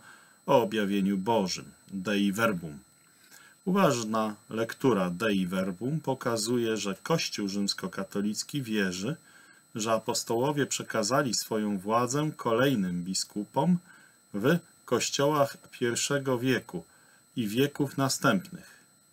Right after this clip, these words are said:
Oczywiście to samo twierdzą protestanckie grupy i nierzymskokatolickie grupy, w których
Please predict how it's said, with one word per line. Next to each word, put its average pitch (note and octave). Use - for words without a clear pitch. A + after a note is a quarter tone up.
Oczywiście E3
to C#3
samo B2+
twierdzą A#2
protestanckie A#2
grupy A2
i A2+
nierzymskokatolickie G#2+
grupy, A#2+
w C3+
których C#3